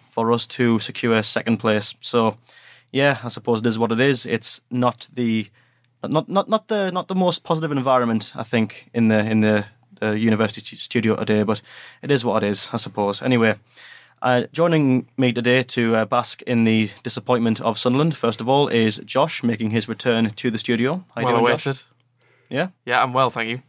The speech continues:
Speaker 1: Yeah, yeah, um, not too disheartened by the recent events of Sunderland?
Speaker 2: N-,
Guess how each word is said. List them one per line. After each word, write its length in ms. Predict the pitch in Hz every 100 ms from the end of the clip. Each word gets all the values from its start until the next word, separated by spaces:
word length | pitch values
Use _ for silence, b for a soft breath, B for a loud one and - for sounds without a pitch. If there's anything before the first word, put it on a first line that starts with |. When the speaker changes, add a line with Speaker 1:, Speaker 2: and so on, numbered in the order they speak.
| _
Speaker 1:
Yeah, 220 | - 147 143
yeah, 140 | 127
um, 320 | 139 110 120
not 180 | 120 123
too 320 | - 127 123 117
disheartened 580 | 131 - 123 131 120
by 340 | 123 123 120 113 B B B
the 60 | 123
recent 220 | 127 127
events 240 | 131 127
of 80 | 123
Sunderland? 360 | 139 139 160 180 _ _ _ _ _
Speaker 2:
N-, 140 | 190